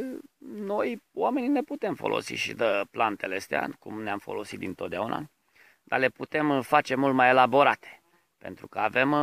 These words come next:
niște mijloace tehnologice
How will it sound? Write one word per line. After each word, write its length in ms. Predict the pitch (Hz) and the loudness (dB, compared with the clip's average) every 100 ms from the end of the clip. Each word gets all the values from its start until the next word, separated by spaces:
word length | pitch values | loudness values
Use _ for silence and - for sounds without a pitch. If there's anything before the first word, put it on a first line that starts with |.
| 143 | 0
niște 540 | 127 113 - 113 113 104 | -2 -4 -4 -2 0 -2
mijloace 880 | 95 104 127 131 135 127 123 127 123 | -2 -2 -2 2 2 2 0 2 2
tehnologice 880 | - 113 110 123 117 101 - - - | 0 -8 -4 0 0 -2 -8 -14 -16